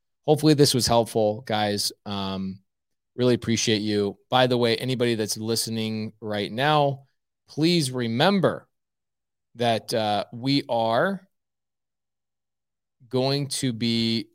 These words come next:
um, talking about, let's see, where is this link? Where's that link for, of course, I don't have it. The link for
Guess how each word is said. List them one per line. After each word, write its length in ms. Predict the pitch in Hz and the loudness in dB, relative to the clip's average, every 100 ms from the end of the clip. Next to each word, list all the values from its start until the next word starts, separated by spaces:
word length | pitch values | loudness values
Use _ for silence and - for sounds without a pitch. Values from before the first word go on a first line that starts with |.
| - | -10
um, 520 | 107 107 104 104 98 - | -6 -4 -4 -6 -10 -6
talking 420 | 139 131 131 123 | 0 0 0 -6
about, 320 | 110 110 104 | -2 -2 -2
let's 140 | 107 - | -4 -8
see, 100 | 98 | -8
where 180 | 101 | -8
is 120 | 98 87 | -8 -10
this 260 | 87 - | -10 -10
link? 340 | 90 82 87 - | -12 -16 -12 -2
Where's 200 | 156 170 | -2 0
that 200 | 214 117 | -4 -4
link 400 | 110 113 95 - | -4 -4 -4 -10
for, 680 | - 104 101 101 101 101 - _ _ _ _ _ _ _ _ _ _ _ _ _ _ _ _ _ | -10 -6 -4 -4 -4 -8 -12 _ _ _ _ _ _ _ _ _ _ _ _ _ _ _ _ _
of 140 | - | -20
course, 380 | _ - 67 - | _ -14 -12 -10
I 80 | - | -10
don't 240 | - - | -10 -12
have 100 | - | -12
it. 260 | 82 - - - _ _ _ _ _ _ _ _ _ _ _ _ _ _ _ | -14 -16 -18 -20 _ _ _ _ _ _ _ _ _ _ _ _ _ _ _
The 160 | 104 | -10
link 320 | 104 117 135 - | -4 -2 -2 -6
for 760 | - 117 107 110 110 107 101 | -4 0 2 2 2 0 -6